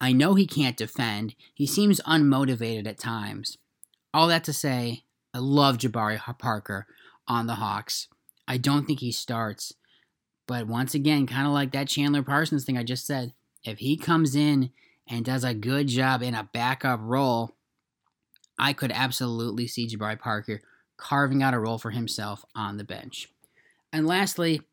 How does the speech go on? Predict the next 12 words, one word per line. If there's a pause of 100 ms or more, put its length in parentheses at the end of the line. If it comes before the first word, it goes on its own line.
if
you
pay
attention
to
the
division
they're
in
in
the
East,